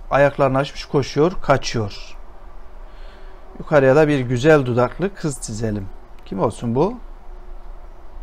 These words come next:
Aklımıza gelmeye çalışsın bakalım. Kız kelimesinden gavurun kızı. Oradan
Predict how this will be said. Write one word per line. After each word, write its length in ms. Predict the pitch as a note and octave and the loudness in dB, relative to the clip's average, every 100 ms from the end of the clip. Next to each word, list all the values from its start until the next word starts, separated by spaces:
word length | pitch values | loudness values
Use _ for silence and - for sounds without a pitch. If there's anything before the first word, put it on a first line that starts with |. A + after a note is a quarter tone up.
| - - - - - - - - - | -12 -12 -12 -14 -14 -14 -14 -12 -4
Aklımıza 420 | A#2+ C3+ A#2+ D3 | -4 -2 0 2
gelmeye 340 | C#3 B2+ B2 A#2+ | 4 4 2 0
çalışsın 440 | A2 G2+ - G#2+ | -2 -6 -6 -4
bakalım. 440 | G#2 A2 B2+ A#3+ - - - - - - - | -2 0 -2 -4 -8 -12 -14 -10 -10 -10 -8
Kız 240 | - G3 | -2 -2
kelimesinden 680 | - B2+ A#2 A2+ C3 G3 B3+ | 2 0 2 -2 -2 -2 4
gavurun 340 | G3 C#3 E3+ | 6 8 6
kızı. 400 | G3+ E3+ D3+ C3+ G2+ - - - - - - | 4 2 4 2 2 -8 -16 -14 -14 -12 0
Oradan 400 | E3+ C3 C3 F#3+ | 4 6 6 4